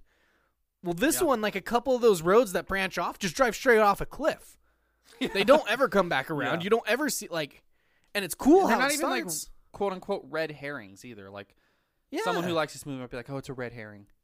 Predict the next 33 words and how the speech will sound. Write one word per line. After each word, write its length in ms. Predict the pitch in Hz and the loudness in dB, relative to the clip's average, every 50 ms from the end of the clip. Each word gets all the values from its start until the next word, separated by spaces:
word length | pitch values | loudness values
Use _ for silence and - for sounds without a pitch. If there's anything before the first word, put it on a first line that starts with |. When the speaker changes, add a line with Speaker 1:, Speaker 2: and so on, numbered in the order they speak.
| _ _ _ | _ _ _
Speaker 1:
No, 400 | - 214 269 349 392 403 285 180 127 | -12 -8 -4 -4 -2 -2 -2 -4 -6
it's 120 | 120 - | -8 -8
Speaker 2:
To 40 | 208 | -6
Speaker 1:
not. 140 | 165 202 254 | -4 -4 -4
Speaker 2:
keep 180 | 330 320 - | -6 -6 -6
you, 160 | 165 160 147 139 _ _ _ _ _ _ | -6 -6 -6 -8 _ _ _ _ _ _
to 120 | - - 180 | -16 -14 -14
keep 240 | - - 190 - 165 | -12 -14 -14 -14 -14
you 80 | 165 | -14
guessing 420 | 143 139 151 139 135 - - 135 123 | -10 -8 -8 -8 -8 -10 -12 -16 -16
so 140 | - - | -16 -16
you 60 | 131 127 | -14 -12
don't 120 | 127 123 | -12 -12
know 100 | 120 120 | -12 -14
what 100 | 120 117 | -16 -16
the 160 | 120 123 117 113 | -16 -16 -16 -16
answer 300 | 113 113 - - 107 104 | -16 -18 -20 -20 -20 -20
is. 200 | 101 101 - - | -20 -20 -20 -20
Like, 160 | 117 117 _ - | -20 -20 _ -6
"Oh, 240 | 190 180 156 127 117 | -2 0 0 0 -2
the 140 | 117 120 120 | -4 -6 -8
answer 240 | 120 120 - - | -8 -8 -10 -14
is 100 | 123 - | -18 -18
just 220 | - 127 - - - | -18 -20 -18 -16 -12
a 240 | 123 113 113 110 104 _ _ _ _ _ _ _ _ _ _ _ _ _ 131 | -10 -10 -10 -12 -14 _ _ _ _ _ _ _ _ _ _ _ _ _ -12
dumbass 380 | 120 - 120 113 120 120 113 - | -8 -8 -6 -6 -8 -10 -14 -14
simulation." 640 | - - 120 117 113 110 110 120 117 - 151 147 156 147 _ _ _ _ _ _ _ _ _ _ _ _ _ _ _ _ _ _ _ _ | -16 -18 -18 -16 -16 -16 -16 -16 -18 -18 -20 -20 -20 _ _ _ _ _ _ _ _ _ _ _ _ _ _ _ _ _ _ _ _ _
The 140 | - 120 120 | -10 -8 -8
most 220 | 123 123 113 - - | -8 -10 -12 -12 -14
generic 320 | 131 117 117 117 120 339 | -12 -10 -10 -8 -6 -6
Speaker 1:
Yeah. 80 | 453 494 | -4 -4
Speaker 2:
answer 240 | 466 - - - 120 | -6 -6 -8 -10 -10
ever, 300 | 113 117 117 135 147 143 | -10 -8 -8 -10 -10 -12